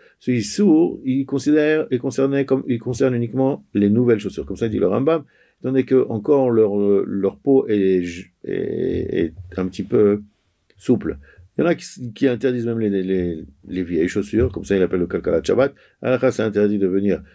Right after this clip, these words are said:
donc, à venir à enduire d'huile son, son pied quand il est à l'intérieur d'une chaussure, quand elle est nouvelle, comme le Rambam, comme ça il ramène le Shulchan Aruch. Et il y en a qui disent qu'aujourd'hui, il faut faire attention, mais Chambour a dit qu'il faut faire attention parce que de toute façon, les Améharet, ces ignorants ne se font pas la différence.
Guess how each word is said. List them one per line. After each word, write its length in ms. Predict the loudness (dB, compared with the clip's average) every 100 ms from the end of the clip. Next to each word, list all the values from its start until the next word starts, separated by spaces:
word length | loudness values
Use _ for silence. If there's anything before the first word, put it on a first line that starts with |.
| _ _
donc, 320 | -4 -2 0 0
à 340 | 0 0 -2
venir 480 | -4 -4 -2 -2 -2
à 380 | -4 -4 -4 -4
enduire 320 | 0 2 2
d'huile 320 | 2 2 0
son, 400 | -4 -2 -2 -4
son 200 | -4 -6
pied 180 | -2 -2
quand 140 | 0
il 120 | 0
est 40 | 0
à 60 |
l'intérieur 300 | 0 0 0
d'une 120 | 0 -4
chaussure, 440 | -8 0 0 0 _ _ _ _ _ _ _ _ _ _
quand 360 | -2 0 0 0
elle 100 | 0
est 60 |
nouvelle, 400 | 0 0 0 0
comme 160 | -2 -10
le 40 |
Rambam, 380 | -8 -4 -2 -4
comme 140 | -6
ça 120 | -2 -2
il 60 |
ramène 320 | 0 0 0
le 80 | 0
Shulchan 240 | -4 -2 2
Aruch. 300 | 2 2 -2 _ _ _
Et 560 | 0 4 4 4 2 0 -4
il 240 | -4 -6 -6
y 80 | -4
en 60 |
a 80 | -4
qui 160 | -4 -2
disent 240 | -2 -2
qu'aujourd'hui, 840 | 0 0 2 2 2 2 4 2 0
il 60 |
faut 100 | -6
faire 160 | 0 2
attention, 240 | 2 0
mais 80 | -4
Chambour 240 | -2 2 2
a 60 |
dit 80 | 0
qu'il 100 | -6
faut 80 | 0
faire 80 | 0
attention 240 | 0 -2
parce 140 | -4
que 60 | -2
de 40 |
toute 80 | -2
façon, 200 | -2 -6 -2
les 140 | 0
Améharet, 400 | 2 0 0 -2
ces 180 | -4 -6
ignorants 300 | -2 0 0
ne 60 | -2
se 120 | -8
font 200 | -8 -2
pas 100 | 0
la 80 | 0
différence. 420 | -2 -10 -12